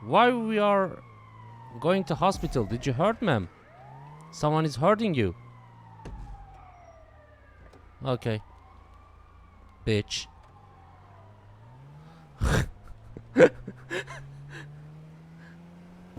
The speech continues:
Okey. Efendim, bu gecemiz de böyle olsun be.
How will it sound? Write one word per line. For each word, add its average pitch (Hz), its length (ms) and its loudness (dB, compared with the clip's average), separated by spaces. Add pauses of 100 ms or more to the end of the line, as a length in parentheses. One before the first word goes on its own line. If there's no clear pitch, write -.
(1400)
Okey. 277 420 8 (380)
Efendim, 226 500 0
bu 240 100 -6
gecemiz 262 380 -2
de 269 100 4
böyle 269 200 8
olsun 202 320 8
be. 180 180 10